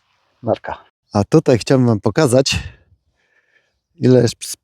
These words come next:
przeznaczone stali na samą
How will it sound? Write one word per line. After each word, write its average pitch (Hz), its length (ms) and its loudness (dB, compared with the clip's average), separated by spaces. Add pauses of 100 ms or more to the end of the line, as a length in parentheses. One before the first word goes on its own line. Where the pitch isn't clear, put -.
przeznaczone 123 800 0
stali 127 540 0 (440)
na 107 440 -2
samą 120 420 0